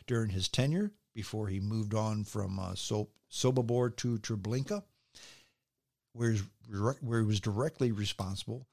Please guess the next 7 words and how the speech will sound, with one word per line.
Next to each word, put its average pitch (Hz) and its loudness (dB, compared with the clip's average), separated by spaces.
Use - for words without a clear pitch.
for 117 -2
the 113 2
Nazis' 107 -2
second 156 0
deadliest 120 2
death 107 -2
camp. - -10